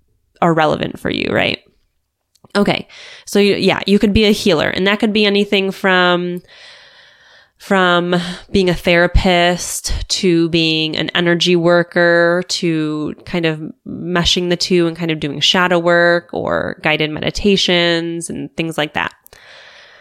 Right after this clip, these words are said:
Um, okay. Uh,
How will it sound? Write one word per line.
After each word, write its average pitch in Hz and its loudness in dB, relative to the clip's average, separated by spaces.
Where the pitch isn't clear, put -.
Um, 170 0
okay. - -4
Uh, 175 2